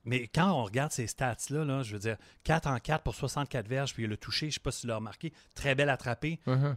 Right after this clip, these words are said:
Speaker 1: Euh, C H est tout petit, il a sauté, il a
Speaker 2: Oui,
Speaker 1: réussi à
Speaker 2: c'est
Speaker 1: faire
Speaker 2: vrai.
Speaker 1: un cash incroyable.
Speaker 2: Ouais. Mahomes achetait du temps.
Speaker 1: Elle est là, la trap. J'ai pas l'impression que ça va arriver de nouveau. Puis je le vois, on voit les tendances, tout le monde a envie de se le procurer, tout le monde se dit, faut aller le chercher.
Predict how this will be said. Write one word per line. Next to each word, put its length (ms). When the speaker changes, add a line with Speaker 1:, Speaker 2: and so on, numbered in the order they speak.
Speaker 1:
Euh, 140
C 160
H 340
est 40
tout 120
petit, 260
il 40
a 60
sauté, 400
il 80
a 60
Speaker 2:
Oui, 120
Speaker 1:
réussi 160
à 60
Speaker 2:
c'est 40
Speaker 1:
faire 100
Speaker 2:
vrai. 100
Speaker 1:
un 20
cash 240
incroyable. 640
Speaker 2:
Ouais. 140
Mahomes 400
achetait 260
du 140
temps. 280
Speaker 1:
Elle 120
est 80
là, 160
la 100
trap. 400
J'ai 140
pas 120
l'impression 380
que 60
ça 120
va 120
arriver 240
de 120
nouveau. 380
Puis 100
je 120
le 80
vois, 300
on 40
voit 160
les 100
tendances, 480
tout 160
le 60
monde 240
a 20
envie 200
de 40
se 80
le 60
procurer, 400
tout 100
le 40
monde 140
se 60
dit, 200
faut 120
aller 140
le 60
chercher. 520